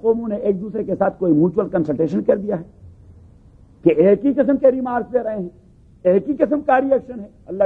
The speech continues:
کریم نے فرمایا، نہیں، کوئی consultation نہیں، وہ کب کے تباہ ہو گئے ہیں۔ بل ہم قوم طاغون، سرکش لوگوں کے remarks اللہ والوں کے متعلق یہی ہوتے ہیں۔ اللہ کریم نے فرمایا کہ بل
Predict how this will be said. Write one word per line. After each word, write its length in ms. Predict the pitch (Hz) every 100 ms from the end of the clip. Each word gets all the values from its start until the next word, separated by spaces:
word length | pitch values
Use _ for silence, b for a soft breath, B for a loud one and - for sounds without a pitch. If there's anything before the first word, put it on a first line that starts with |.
| 190
کریم 180 | 196 208
نے 80 | 185
فرمایا، 240 | 170 175 170
نہیں، 540 | 147 151 170 - -
کوئی 180 | 233 302
consultation 640 | 294 277 277 233 240 240
نہیں، 140 | 233 226
وہ 140 | 220
کب 220 | - 233 233
کے 100 | 269
تباہ 300 | 262 226 214
ہو 140 | 190 143
گئے 80 | 127
ہیں۔ 160 | - - _
بل 140 | - 202
ہم 180 | 175 160
قوم 280 | 175 160 147 -
طاغون، 400 | 143 147 160 131 - -
سرکش 420 | 185 190 294 -
لوگوں 260 | 208 254 277 240
کے 120 | 220
remarks 540 | 175 175 269 330 262 -
اللہ 200 | 226 214
والوں 280 | 208 202
کے 120 | 165 175
متعلق 440 | 165 160 135 113
یہی 100 | 104 87
ہوتے 220 | 80 -
ہیں۔ 60 | - - - - - - - - - - - -
اللہ 160 | 139 156 -
کریم 160 | 226
نے 80 | 247 214
فرمایا 280 | 214 233 240 - -
کہ 80 | 208
بل 140 | 226